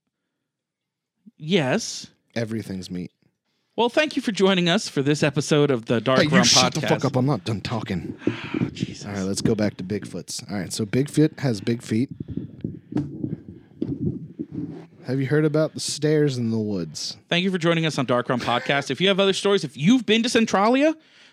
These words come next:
Speaker 1: please D M us at Dark Rum Podcast on Instagram or the Dark Rum. Wait, is it Dark Rum?
Speaker 2: <laughs> At Dark Rum. Wait, wait. What are you talking about?
Speaker 1: If they have stories about Centralia, how do they contact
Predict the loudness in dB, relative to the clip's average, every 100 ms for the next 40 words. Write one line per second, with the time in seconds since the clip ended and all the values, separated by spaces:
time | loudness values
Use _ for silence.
0 | _ -2 0 -2 -6 -6 0 2 2 2
1 | 0 -2 -2 -2 2 0 2 -2 2 0
2 | 0 0 -2 -2 -2 0 2 0 0 -4
3 | -4 -2 0 2 0 -2 _ -20 -8 0
4 | 2 2 -2 -2 0 2 2 2 -4 -2
5 | -2 -2 -4 -12 _ -4 -2 -2 -4 -8
6 | -14 -16 -12 -12 -14 -8 -2 0 0 -4
7 | -4 -8 -8 -4 0 0 -2 -8 -8 -6
8 | -2 0 0 -2 -4 -2 0 -2 -4 _
9 | _ _ -4 -2 0 -2 2 2 4 0
10 | -2 -2 0 0 -2 0 0 0 -2 -2